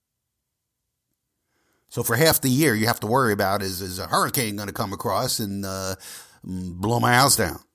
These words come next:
And because of the frequency of hurricanes, the cost of insurance,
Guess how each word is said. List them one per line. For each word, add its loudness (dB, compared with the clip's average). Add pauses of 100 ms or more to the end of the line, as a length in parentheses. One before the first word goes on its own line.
(640)
And 0
because 0
of -4
the -4
frequency -8
of -10
hurricanes, -2 (360)
the -10
cost 0
of -4
insurance, 0